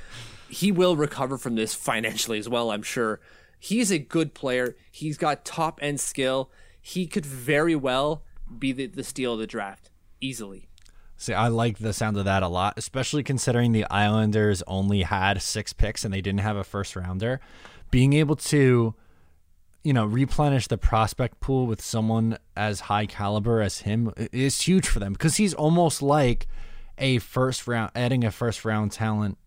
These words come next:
Speaker 2: you know, to the mix of this prospect pool. I know technically they didn't take him there. Same thing in my eyes with Bodie Wild in twenty eighteen, but, um,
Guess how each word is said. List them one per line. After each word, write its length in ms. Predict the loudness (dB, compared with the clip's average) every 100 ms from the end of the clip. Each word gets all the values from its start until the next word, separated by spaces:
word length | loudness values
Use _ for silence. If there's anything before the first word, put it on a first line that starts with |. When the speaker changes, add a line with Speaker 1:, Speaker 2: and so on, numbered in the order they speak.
| _ -2
Speaker 2:
you 80 |
know, 120 | 0 0
to 180 | -4
the 100 | -2
mix 320 | 2 0 -2 -6
of 80 |
this 100 | -8
prospect 480 | -4 -2 -2 -4 -10
pool. 220 | -8 -6 -2
I 80 |
know 140 | -2 -2
technically 380 | -8 -8 -8 -6
they 160 | -4
didn't 200 | -4 -6
take 240 | -6 -6 -6
him 120 | -8
there. 220 | -8 -10 -14 -18 -4
Same 240 | 0 2
thing 300 | 2 2 2
in 160 | 2 2
my 200 | 4 2
eyes 140 | 0
with 140 | -2 -4
Bodie 200 | -2 0
Wild 400 | 4 4 4 0
in 100 | -4
twenty 340 | -2 -4 -4
eighteen, 480 | -4 0 2 2 -2 -8 -20 -14 0
but, 320 | 2 4 2 -4 -6 2
um, 500 | 4 4 4 0